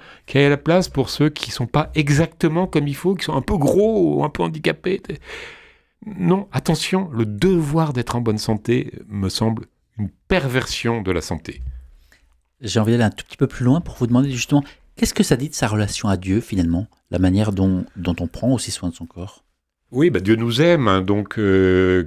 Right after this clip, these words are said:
Speaker 1: comme on est aimé de Dieu, euh, il, il, il, il souhaite des gens qui soient, qui soient le mieux. Et d'ailleurs, euh,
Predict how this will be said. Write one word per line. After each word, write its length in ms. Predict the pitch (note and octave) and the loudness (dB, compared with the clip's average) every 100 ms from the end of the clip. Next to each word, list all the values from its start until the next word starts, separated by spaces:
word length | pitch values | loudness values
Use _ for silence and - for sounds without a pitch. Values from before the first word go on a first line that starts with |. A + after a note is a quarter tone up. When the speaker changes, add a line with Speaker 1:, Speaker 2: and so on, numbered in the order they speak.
| - | -2
Speaker 1:
comme 180 | - F#2+ | 0 2
on 140 | F#2+ | 2
est 80 | G2+ | 2
aimé 180 | G2+ G2+ | 4 2
de 100 | G2 | 2
Dieu, 260 | F#2 A2 B2 | 2 4 6
euh, 720 | A#2+ G2 F#2+ F#2 F#2 F#2 G#2+ | 6 6 4 4 4 2 -2
il, 320 | A2+ - E2 | -4 -4 -2
il, 640 | - - - - A2 G2+ A#2+ | -2 -4 -8 -4 -2 0 2
il, 220 | A2+ D#3 | 2 2
il 80 | G#2 | 0
souhaite 400 | - C3 C#3+ G#2+ | 2 2 2 0
des 100 | G2+ | -2
gens 300 | F#2+ A#2+ B2+ | 0 0 -2
qui 160 | - | -6
soient, 580 | - G#2 G2 G2+ F#2+ F2+ - - - - - | -2 2 4 4 4 2 -2 -16 -16 -18 -16
qui 140 | - | -12
soient 180 | - A2+ | -2 2
le 100 | A2 | 2
mieux. 260 | B2+ G#3 A#3+ | 2 2 2
Et 40 | |
d'ailleurs, 360 | C3+ A#2 A#2 - - - - | 4 4 4 2 -6 -20 -10
euh, 280 | G2+ F2+ F2 | -4 -2 -4